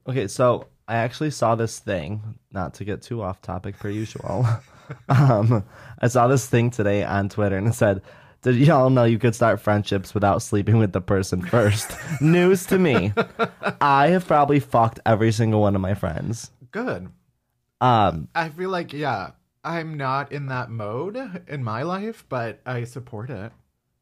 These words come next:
Speaker 1: Yeah, I don't know why. When you, like, put it out there, it's like, "Why do you do that?" And then it's just like, I don't know.
Speaker 2: Yeah, I don't know. Maybe it's because,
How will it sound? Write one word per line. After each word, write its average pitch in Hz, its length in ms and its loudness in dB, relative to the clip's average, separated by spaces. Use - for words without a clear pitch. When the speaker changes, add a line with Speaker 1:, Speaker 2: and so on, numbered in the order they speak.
Speaker 1:
Yeah, 110 180 -2
I 101 160 -4
don't 113 160 0
know 120 140 0
why. 110 480 -4
When 110 220 -2
you, 113 80 2
like, 113 240 0
put 135 160 2
it - 80 2
out 104 200 4
there, 127 120 4
it's 120 120 0
like, 110 120 0
"Why 101 320 0
do 117 120 -4
you 127 80 -2
do 139 140 0
that?" 170 320 2
And 117 80 0
then 120 120 2
it's 123 100 -2
just 120 180 -6
like, 110 320 0
I 123 60 -2
don't 127 180 0
know. 107 360 -2
Speaker 2:
Yeah, 139 400 -4
I 147 200 -12
don't 160 100 -12
know. 110 240 -16
Maybe 156 280 -10
it's 175 140 -12
because, 127 480 -14